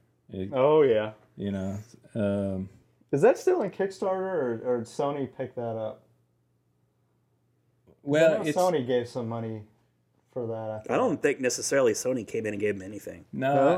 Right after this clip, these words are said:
Speaker 1: I, I don't. I don't think they did.
Speaker 2: I thought,
Speaker 1: Uh,
Speaker 2: somehow
Speaker 1: I
Speaker 2: I
Speaker 1: mean,
Speaker 2: thought
Speaker 1: they
Speaker 2: they
Speaker 1: blew
Speaker 2: did.
Speaker 1: away their Kickstarter.
Speaker 3: Oh, they blew it away big time.
Speaker 1: But,
Speaker 3: Fast.
Speaker 1: um, but
Speaker 3: Like,
Speaker 1: yeah, I
Speaker 3: within
Speaker 1: don't
Speaker 3: the first couple of hours, they nailed it.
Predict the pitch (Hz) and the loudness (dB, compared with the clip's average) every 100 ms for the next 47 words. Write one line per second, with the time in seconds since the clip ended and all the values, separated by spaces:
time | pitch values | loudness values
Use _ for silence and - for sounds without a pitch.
0 | 139 160 190 160 64 156 175 131 131 127 | 2 0 0 -2 -2 -2 -2 -6 -10 -4
1 | 120 117 120 107 127 165 254 - - 135 | -4 0 0 -2 -4 -6 -6 -2 0 2
2 | 190 151 165 139 120 139 185 180 107 123 | 2 2 2 2 2 4 4 4 2 2
3 | 180 107 92 - 90 - - 92 87 90 | 0 -2 -6 -6 -8 -8 -4 -2 0 6
4 | 127 104 110 120 107 98 95 98 - 90 | 6 6 4 4 6 4 0 -4 -10 -12
5 | - 117 98 98 127 107 98 90 87 98 | -12 -4 -2 -2 -2 -4 -4 -4 -6 -10
6 | _ _ _ - 113 110 110 147 185 170 | _ _ _ -4 -2 2 6 6 6 4
7 | 135 147 127 151 127 104 117 113 95 95 | 2 2 0 -2 0 2 2 0 -2 -8
8 | - 98 95 95 92 - | -10 -12 -12 -14 -12 -12